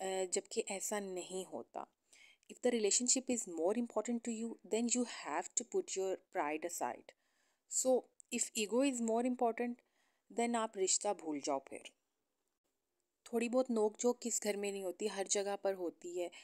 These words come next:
तो आपको चाहिए कि सॉरी बोल दो और फ़ौरन बोल दो।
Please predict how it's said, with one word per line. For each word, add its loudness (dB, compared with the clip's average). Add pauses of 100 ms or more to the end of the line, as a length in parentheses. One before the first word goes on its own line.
(340)
तो -4
आपको -2
चाहिए -2
कि 2
सॉरी 0
बोल 0
दो 2
और 0
फ़ौरन 2
बोल 2
दो। -4